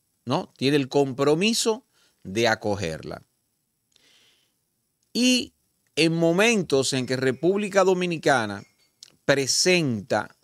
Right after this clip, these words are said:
más que nunca una crisis desbordada sobre, eh, lo que implica la inmigración haitiana, esto hace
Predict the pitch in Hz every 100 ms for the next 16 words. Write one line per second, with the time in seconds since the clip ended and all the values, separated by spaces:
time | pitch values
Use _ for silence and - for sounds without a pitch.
0 | - 113 127 170 180 - 151 135 147 139
1 | 104 98 95 - _ _ _ _ _ 151
2 | 170 165 135 - 156 165 156 - 147 -
3 | 123 110 165 185 - 131 127 135 123 131
4 | 131 110 98 95 _ _ _ _ - 123
5 | 123 139 156 117 - 107 107 101 53 50
6 | 90 110 107 104 104 101 113 110 120 117
7 | 113 113 107 101 101 95 - 123 123 120
8 | - 123 120 120 104 95 92 - _ _
9 | _ - 147 143 - - 135 - 120 117
10 | - 123